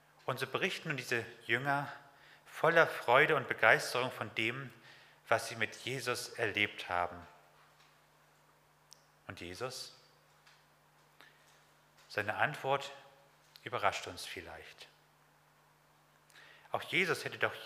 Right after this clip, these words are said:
laut jubeln können über das, was hier geschehen war. Er hätte doch jubeln können, „Wir sind die Stärksten.“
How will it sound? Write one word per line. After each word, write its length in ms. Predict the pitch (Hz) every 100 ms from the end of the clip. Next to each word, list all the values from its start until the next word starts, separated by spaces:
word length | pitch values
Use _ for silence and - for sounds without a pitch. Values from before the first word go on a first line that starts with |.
| 113
laut 360 | 113 175 - 120
jubeln 340 | 156 160 131
können 420 | - 139 131 123 117 - - - - - _
über 160 | 139 120
das, 400 | 120 135 - - -
was 140 | -
hier 240 | - 147
geschehen 580 | 139 123 - 190 151 104
war. 280 | 95 95 98 - - - - - _ - - - _
Er 60 | -
hätte 180 | 131 127
doch 100 | 110
jubeln 260 | 156 165
können, 220 | - 135 117
„Wir 160 | 170
sind 160 | 151 147
die 80 | 156
Stärksten.“ 680 | - 165 185 - - 120